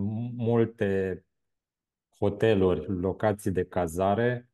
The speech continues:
am văzut că se practică mai nou acest, uh, Wi-Fi la liber.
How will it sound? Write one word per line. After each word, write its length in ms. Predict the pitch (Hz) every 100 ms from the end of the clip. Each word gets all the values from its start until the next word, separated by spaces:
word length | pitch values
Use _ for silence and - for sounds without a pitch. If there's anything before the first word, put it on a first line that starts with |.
| _
am 100 | 104
văzut 200 | 110 117
că 60 |
se 180 | 117 113
practică 480 | 104 117 110 117 -
mai 180 | 107 104
nou 180 | 117 113
acest, 460 | 101 - 107 - _
uh, 160 | 104 98 92
Wi-Fi 420 | 110 113 - 101
la 160 | 95 92
liber. 560 | 98 104 85 95 113